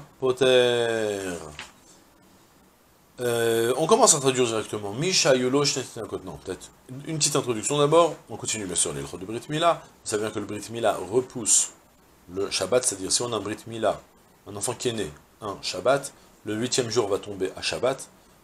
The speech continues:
on a le droit de faire le Brit Mila à Shabbat. Par contre, si l'enfant naît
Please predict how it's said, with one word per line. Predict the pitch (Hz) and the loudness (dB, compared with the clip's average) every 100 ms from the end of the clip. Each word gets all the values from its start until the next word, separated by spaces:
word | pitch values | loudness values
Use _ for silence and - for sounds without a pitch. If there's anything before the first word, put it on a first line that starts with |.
| - | -14
on | 98 | -4
a | |
le | 101 | 4
droit | 131 | 4
de | 123 | 4
faire | 127 | 0
le | 110 | 0
Brit | 117 | -4
Mila | 110 123 135 - - - | 2 4 4 2 -18 -4
à | - 135 - | 0 0 -2
Shabbat. | - 104 196 - - | -4 -2 -2 -4 -6
Par | 123 | -6
contre, | - 78 - _ - - | -6 -12 -14 _ -20 -6
si | - 196 190 | 0 4 6
l'enfant | 165 - 139 101 - - 117 | 6 6 4 2 -6 -16 -2
naît | 147 120 | 2 2